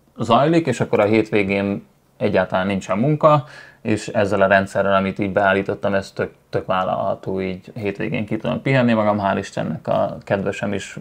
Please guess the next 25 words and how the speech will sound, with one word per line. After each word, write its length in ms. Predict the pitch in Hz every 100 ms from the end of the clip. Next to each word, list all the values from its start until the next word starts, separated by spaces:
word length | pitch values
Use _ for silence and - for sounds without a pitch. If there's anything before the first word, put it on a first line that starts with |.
| -
tudja 320 | 113 98 101
úgy 140 | 101 98
alakítani 480 | 95 110 101 101
mostanában 760 | 98 98 - 101 98 98 101 101
a, 540 | - 101 95 95 95 - _ _ _ _ _ _ _ -
az 180 | - 98
időbeosztását, 840 | 104 104 98 98 95 113 110 101
hogy 120 | 98
ezért 220 | 98 - 104
a 40 |
hétvégéket 640 | 98 98 104 107 107 -
együtt 320 | 113 107 113 -
tudjuk 280 | 107 110
tölteni, 440 | - 107 104 104 98
és 240 | 98 -
így 200 | 98 90
viszont 400 | 95 - 98 95 - _
tényleg 320 | - 101 -
nem, 280 | - 107 - - - - - -
nem 220 | - 113 101
megterhelő 600 | 98 - 98 101 98 95
az, 180 | 95
hogy 320 | - 98 90 92 - -
ennyit 320 | - 92 92 90
dolgozok. 600 | - - 110 113 -